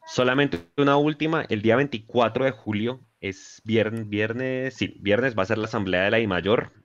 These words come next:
Eh, a ella definitivamente se tiene que sacar cuál va a ser el sistema de torneo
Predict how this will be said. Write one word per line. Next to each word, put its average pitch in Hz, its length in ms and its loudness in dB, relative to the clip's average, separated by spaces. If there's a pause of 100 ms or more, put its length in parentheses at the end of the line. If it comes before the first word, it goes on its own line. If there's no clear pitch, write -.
(100)
Eh, 92 280 -2
a 92 160 -2
ella 92 200 0
definitivamente 101 680 -4
se 113 120 -8
tiene 87 260 -8
que 107 80 -10
sacar 90 280 -6
cuál 95 160 0
va 98 60 2
a - 20 -10
ser 104 140 -2
el 104 60 -6
sistema 92 340 -6
de 98 60 -2
torneo 92 500 -6